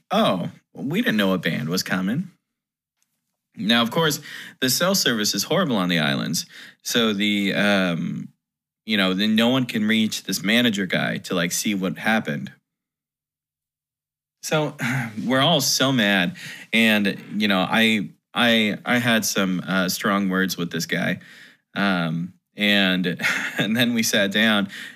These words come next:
and I said we were gonna enjoy our free meal that we got before we played. And, um, you know, the guy was like, um, the guy was like, "Okay, well, you can order some food, but I'm not saying it'll be free." And, you know, I'm like, "Oh, it's gonna be free." And, <laughs> you know,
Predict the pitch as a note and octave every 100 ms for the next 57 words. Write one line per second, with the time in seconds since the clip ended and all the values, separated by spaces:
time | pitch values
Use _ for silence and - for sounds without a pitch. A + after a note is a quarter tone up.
0 | - G#2+ A2 A#2 A2 A2 A2+ A2 G#2 F#2+
1 | F#2+ G#2 G#2 F#2 F#2+ A2 G2 G2 G#2 G2
2 | F2+ D#2 F2 F#2 F2 E2 F#2+ F#2+ F2 E2
3 | - C#3+ G#2 G2 - _ _ _ _ _
4 | _ _ _ _ _ - - G2 G#2+ G2+
5 | G2+ G2+ F#2 F2 F2 - _ _ _ _
6 | G#2 G2 G2 G#2 G#2 G2+ G2 F2+ F2 -
7 | _ _ _ _ _ _ _ _ _ -
8 | F#2+ F2 E2+ F2 G#2+ A2+ G#2+ F#2+ F#2 C3
9 | C3 A#2+ A2+ A2 A2+ A#2+ G#2+ A2+ A2+ A2
10 | G2 - A#2+ A2+ G2 F2+ E2+ F2 F#2+ G2+
11 | - G#2 G2 F2+ F#2 - A2 G2+ F#2 E2
12 | F#2 F2+ F2 E2+ F2+ F2 F2+ G2 F#2 E2+
13 | A2 G#2 G2 A2 G2 F#2 - - - -
14 | - A#2+ A#2 A2 - - - E3 G4+ B4
15 | - C4+ B3+